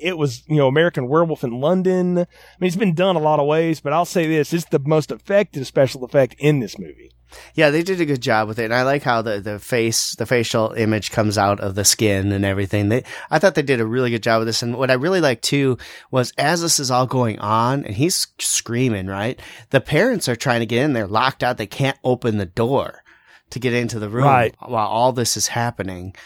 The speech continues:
Speaker 2: Um, it was just a, it was well done without actually showing any gratuity on it. Uh, they, they, or any graphics. Um, they really did a good job painting a frightening
Speaker 1: Look.
Speaker 2: picture.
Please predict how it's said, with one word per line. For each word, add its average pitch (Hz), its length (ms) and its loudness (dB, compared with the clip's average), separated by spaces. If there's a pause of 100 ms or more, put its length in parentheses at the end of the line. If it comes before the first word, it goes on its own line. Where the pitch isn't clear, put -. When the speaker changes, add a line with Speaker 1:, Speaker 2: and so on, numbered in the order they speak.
(220)
Speaker 2:
Um, 113 300 0
it 120 100 -2
was 117 160 -2
just 180 280 -2
a, 117 220 -2
it 113 120 -4
was 117 200 -4
well 143 240 2
done 127 340 2
without 117 300 0
actually 113 300 -4
showing 117 500 -2
any 110 200 0
gratuity 123 840 -2 (420)
on 135 240 4
it. 170 240 0 (160)
Uh, 117 220 0
they, 113 180 -2 (100)
they, 110 340 -4 (280)
or 110 160 -2
any 110 240 -2 (220)
graphics. 117 720 0 (380)
Um, 107 340 2 (240)
they 135 260 2 (220)
really 143 400 2
did 131 160 2
a - 20 0
good 113 160 -2
job 110 300 6 (400)
painting 139 420 0
a 101 60 0
frightening 165 320 0
Speaker 1:
Look. 117 160 -2
Speaker 2:
picture. - 420 -10